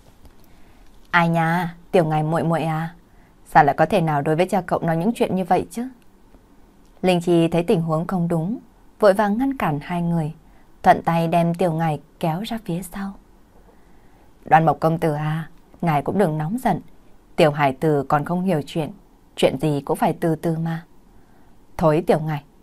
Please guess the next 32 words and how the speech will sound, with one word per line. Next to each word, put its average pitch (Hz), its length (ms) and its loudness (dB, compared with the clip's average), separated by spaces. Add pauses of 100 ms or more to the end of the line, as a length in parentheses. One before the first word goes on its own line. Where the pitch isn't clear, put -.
(580)
lại 123 180 -4
hại 156 180 -4
nàng 151 320 -4
trở 165 160 -2
thành 147 300 -4
đại 151 160 -2
thẩm 151 300 -4
khuyên 180 280 -6
can." 180 180 -10 (760)
Linh 214 200 4
Chi 202 360 4
buồn 202 220 0
bực 190 240 -4
mà 190 220 -2
ngầm 180 260 -4
véo 190 220 -8
bạn 262 180 -4
một 170 200 -4
cái. 175 300 -6 (600)
Không 165 220 2
phải 151 160 0
đều 147 180 0
dạy 139 220 -2
dỗ 170 220 -4
là 240 100 2
loại 156 200 0
nam 170 200 0
nhân 165 160 -2
này 151 180 -2
rất 302 280 -6
sĩ 254 200 -4
diện. 175 180 -4